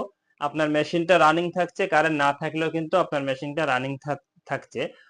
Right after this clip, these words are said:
অর্থাৎ নিরবিচ্ছিন্নভাবে আপনি চব্বিশ ঘন্টা কিন্তু মেশিনের ভিতরে বিদ্যুৎ লাইনটা দিয়ে রাখতে পারছেন।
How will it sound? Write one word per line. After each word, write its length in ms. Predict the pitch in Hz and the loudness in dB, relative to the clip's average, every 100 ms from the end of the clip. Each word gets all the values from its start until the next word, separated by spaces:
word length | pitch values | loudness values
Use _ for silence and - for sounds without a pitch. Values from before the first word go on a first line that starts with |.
| _ | _
অর্থাৎ 260 | 135 139 165 | -10 -4 -4
নিরবিচ্ছিন্নভাবে 960 | 156 170 170 175 175 202 202 190 202 202 | 0 2 2 0 -2 -6 -2 2 4 4
আপনি 200 | 170 175 | 2 -2
চব্বিশ 380 | 165 160 151 151 151 | 0 -2 -2 -6 -2
ঘন্টা 300 | 170 160 180 | -2 0 0
কিন্তু 240 | 180 175 180 | 0 -2 -2
মেশিনের 420 | 151 143 156 160 143 | -2 -2 -4 -4 -4
ভিতরে 300 | 147 160 180 | -4 -2 0
বিদ্যুৎ 380 | 139 131 131 139 | -2 -2 -2 0
লাইনটা 280 | 143 151 147 | 2 2 0
দিয়ে 200 | 139 170 | 0 2
রাখতে 260 | 151 - 127 | 2 0 -4
পারছেন। 420 | 123 110 - | -2 -4 -4